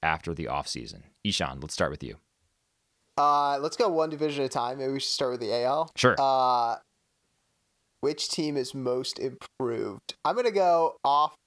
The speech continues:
Speaker 2: the beaten path a little bit, and I'm gonna say that it might not all show up this year, but I think the White Sox are on a real upward path to contention.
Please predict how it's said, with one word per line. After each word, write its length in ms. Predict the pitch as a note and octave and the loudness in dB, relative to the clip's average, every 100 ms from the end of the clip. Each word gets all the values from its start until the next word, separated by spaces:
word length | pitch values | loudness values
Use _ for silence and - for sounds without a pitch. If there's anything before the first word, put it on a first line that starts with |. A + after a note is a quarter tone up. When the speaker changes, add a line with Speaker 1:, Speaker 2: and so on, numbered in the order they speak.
| - | -2
Speaker 2:
the 720 | C3+ B2+ B2+ B2 B2 B2 C#3 _ _ _ _ | 2 4 4 4 2 0 -4 _ _ _ _
beaten 240 | D#3+ D#3+ D3 | -2 -2 -2
path 320 | D#3 C#3+ E3 | 0 0 0
a 40 | F3 | -2
little 160 | F3 | -2
bit, 320 | F3+ F#3+ G3 - | 2 2 2 0
and 280 | C#3 C3 - | -2 -2 -4
I'm 120 | C#3+ | -4
gonna 120 | D#3+ | -2
say 640 | D3+ - D#3 C#3+ C#3 C#3 B2+ | -2 0 2 4 4 0 -2
that 440 | C3 B2+ B2 A#2+ - _ - | 0 2 2 0 -2 _ -8
it 80 | C3+ | -2
might 200 | D#3 E3+ | 0 2
not 200 | D#3 - | 0 2
all 180 | C3+ D3+ | 0 -2
show 260 | - D#3 | 0 0
up 140 | D3 - | 0 0
this 180 | D3 - | -4 0
year, 200 | F#3+ F#3+ | 2 2
but 160 | D#3+ | 0
I 60 | C3+ | -2
think 140 | D#3 | -2
the 80 | D3+ | -4
White 280 | A#2+ B2+ C3 | 0 -2 0
Sox 420 | C#3 A2+ A2+ - - | 0 0 -2 -8 -4
are 340 | B2 A#2 A#2 - | 0 2 0 0
on 400 | A#2+ B2 B2 G#2+ | -2 -2 -8 -6
a 140 | A#2+ A#2 | -6 -2
real 420 | B2+ B2 A#2 - | 0 0 0 0
upward 480 | A#2+ A#2 B2 A#2 B2+ | -4 -2 -2 -2 -4
path 300 | B2+ A2 C3 | -2 -2 -2
to 100 | - | -6
contention. 640 | C#3 A#2+ B2+ B2+ D#3+ E3+ | -8 -6 -6 -4 -4 -6